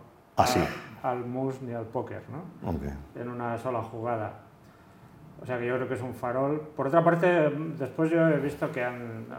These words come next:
Speaker 2: lo han desmentido un poco, ¿no? Que, que no,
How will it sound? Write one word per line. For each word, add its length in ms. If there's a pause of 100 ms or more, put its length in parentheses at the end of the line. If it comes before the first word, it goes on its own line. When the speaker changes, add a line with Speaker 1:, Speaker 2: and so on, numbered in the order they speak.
(260)
Speaker 2:
lo 80
han 120
desmentido 540
un 80
poco, 280
¿no? 160
Que, 240 (1600)
que 140
no, 680